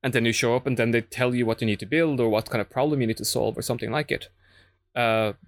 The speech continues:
so you just have no idea and you just have to be creative. The, the really funny slash weird thing about that was that a lot of those tasks or problems we got in the scouts,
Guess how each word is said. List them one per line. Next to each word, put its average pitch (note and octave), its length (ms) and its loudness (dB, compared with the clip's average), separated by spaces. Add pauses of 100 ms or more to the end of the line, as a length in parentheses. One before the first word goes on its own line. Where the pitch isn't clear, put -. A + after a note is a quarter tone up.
(300)
so - 160 0
you B2+ 240 0
just B2+ 200 0
have A2+ 300 -2
no A#2 400 0
idea D3 240 2
and A#2+ 100 0
you A2 60 -2
just A2+ 180 -2
have A2+ 100 0
to - 60 -12
be G#2+ 80 -2
creative. - 520 -4 (2000)
The, B2 260 2
the B2+ 120 0
really C3+ 340 2 (120)
funny C#3 500 0
slash - 440 0
weird A#2+ 320 0
thing A#2+ 140 2
about G#2+ 220 0
that G#2 180 0
was A2+ 220 -2
that A2 240 2 (680)
a A2+ 60 -2
lot C3 300 0
of E3+ 200 -2
those C3 520 0 (500)
tasks - 720 -4 (120)
or A#2 300 0 (140)
problems D3 400 -2
we B2 100 -2
got A#2 400 0
in A#2 140 0
the A2+ 100 -4
scouts, - 580 -2